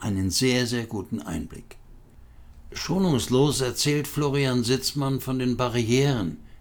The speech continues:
nimmt kein Blatt vor den Mund, bleibt dabei aber immer bei sich und seinen Erfahrungen und wirft nicht mit Verallgemeinerungen um sich. Sein Erzählstil macht Mut, statt zu verurteilen. Immer wieder blitzt Humor durch, mit sich selbst, aber auch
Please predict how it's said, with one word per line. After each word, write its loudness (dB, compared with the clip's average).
nimmt 2
kein 4
Blatt 4
vor -2
den -2
Mund, 2
bleibt 0
dabei 2
aber -2
immer 4
bei -2
sich -2
und -2
seinen 0
Erfahrungen 2
und 2
wirft 0
nicht 0
mit -10
Verallgemeinerungen -2
um -6
sich. -12
Sein 4
Erzählstil 2
macht 0
Mut, 6
statt -6
zu -6
verurteilen. -4
Immer 8
wieder 6
blitzt 2
Humor 4
durch, -4
mit 4
sich 0
selbst, 0
aber -2
auch -2